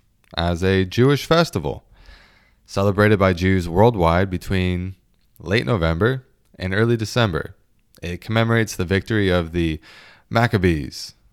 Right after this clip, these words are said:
um, or the Rugrats, the Maccababies, <laughs> uh, a small army of Jewish people fighting against King, a name that I can't pronounce, the fourth of Syria, <laughs> and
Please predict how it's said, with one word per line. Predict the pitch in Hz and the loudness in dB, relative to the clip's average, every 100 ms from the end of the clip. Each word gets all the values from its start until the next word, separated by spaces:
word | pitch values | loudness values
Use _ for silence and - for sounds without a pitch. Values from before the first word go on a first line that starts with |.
| - | -6
um, | 82 80 78 73 78 87 | -2 -2 -2 -6 -12 -10
or | 92 87 | -6 -2
the | |
Rugrats, | 85 85 85 80 76 - | 0 0 2 0 -2 -6
the | - | -2
Maccababies, | 123 143 131 104 98 85 76 76 78 - _ _ - | 2 2 4 4 4 2 -2 -6 -12 -20 _ _ -18
<laughs> | - - - - _ - - 139 - - _ - - - 143 - - - - - _ _ - | -18 -20 -20 -20 _ -20 -20 -20 -20 -20 _ -20 -16 -14 -14 -16 -20 -20 -20 -20 _ _ -4
uh, | 92 87 80 - | 0 2 0 -4
a | - | -6
small | 113 127 139 120 | 0 2 2 2
army | 101 101 92 | 0 0 0
of | 87 | -2
Jewish | 82 92 87 - | 0 0 0 -2
people | 107 78 73 - _ _ _ - | -2 -2 -6 -12 _ _ _ -2
fighting | 87 90 87 | 0 2 -2
against | 85 85 82 - - | -2 -4 -4 -10 -12
King, | - 110 123 131 131 _ _ _ _ _ | -4 -4 -4 -10 -16 _ _ _ _ _
a | 85 | -6
name | 90 101 95 | -2 0 0
that | 92 | 0
I | 101 | 0
can't | - 101 | -4 -6
pronounce, | - 78 76 73 95 - - - | -6 -6 -4 -6 -10 -18 -18 -12
the | 78 | -6
fourth | 101 85 76 - - _ _ _ | 0 0 0 -6 -16 _ _ _
of | - 98 | -6 -4
Syria, | - 120 76 53 - _ _ _ _ - _ _ - | 0 2 2 -4 -10 _ _ _ _ -20 _ _ -20
<laughs> | - - _ - - - - - - - - | -20 -20 _ -20 -20 -20 -20 -20 -20 -20 -2
and | 104 98 98 98 | 2 4 2 -2